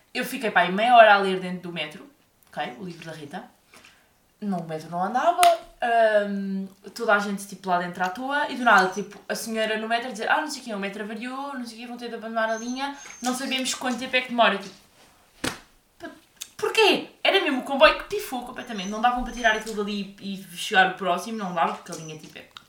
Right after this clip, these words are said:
circular. O homem diz que não fazia ideia quanto tempo é que demorava, portanto, já, Algés foi cancelado, fui para casa.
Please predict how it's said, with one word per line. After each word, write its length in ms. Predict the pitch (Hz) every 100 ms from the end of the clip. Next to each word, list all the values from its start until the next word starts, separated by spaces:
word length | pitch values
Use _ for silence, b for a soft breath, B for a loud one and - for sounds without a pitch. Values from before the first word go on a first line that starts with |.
| _ _ -
circular. 480 | 147 - 156 - b b b b b
O 100 | 226
homem 200 | 226 220
diz 100 | 208
que 60 |
não 100 | 208
fazia 220 | 208 190
ideia 240 | 190 185 185
quanto 160 | 196
tempo 140 | 190 208
é 40 |
que 60 | 208
demorava, 360 | 220 262 285 294
portanto, 280 | - 302
já, 140 | 302 269
Algés 320 | 202 185 196
foi 100 | 214
cancelado, 340 | 214 202 220 220
fui 80 | 214
para 100 | -
casa. 240 | 202 180